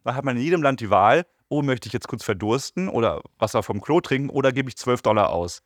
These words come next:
für einen halben Liter? Evian. Nee, ich will kein Evian, ich will einfach nur Leitungswasser, das gesund, also dass das trinkbar ist. Und das ist für mich, ach, ich weiß nicht. Vielleicht bin ich auch gerade noch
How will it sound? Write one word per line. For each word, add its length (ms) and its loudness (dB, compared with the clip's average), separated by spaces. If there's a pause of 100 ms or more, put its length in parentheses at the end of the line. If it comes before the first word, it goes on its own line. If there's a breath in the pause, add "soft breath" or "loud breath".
für 160 -8
einen 100 -4
halben 180 0
Liter? 340 -6 (480)
Evian. 580 0 (180)
Nee, 180 2
ich 140 -4
will 80 -2
kein 140 -2
Evian, 480 0
ich 100 -10
will 60 -4
einfach 220 -2
nur 100 2
Leitungswasser, 720 0
das 160 -4
gesund, 560 -4
also 300 0
dass 100 -6
das 160 -8
trinkbar 400 -2
ist. 140 -8 (580)
Und 120 -8
das 120 2
ist 240 -2
für 140 -4
mich, 380 -2 (840)
ach, 220 -4
ich 100 -8
weiß 220 4
nicht. 260 -6 (200)
Vielleicht 220 0
bin 100 0
ich 40 4
auch 120 2
gerade 220 2
noch 220 -4